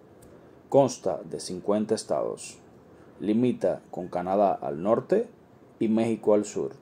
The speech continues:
Entre sus principales ciudades tenemos a New York,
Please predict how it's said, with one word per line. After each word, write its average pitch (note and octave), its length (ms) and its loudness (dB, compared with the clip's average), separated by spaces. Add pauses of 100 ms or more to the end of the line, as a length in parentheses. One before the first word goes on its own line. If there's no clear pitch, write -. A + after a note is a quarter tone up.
(640)
Entre G2 260 0
sus - 200 -10
principales F#2 600 -2
ciudades G#2+ 760 6 (200)
tenemos F2+ 580 -6
a F2 140 -8
New G#2 180 -4
York, F#2+ 380 6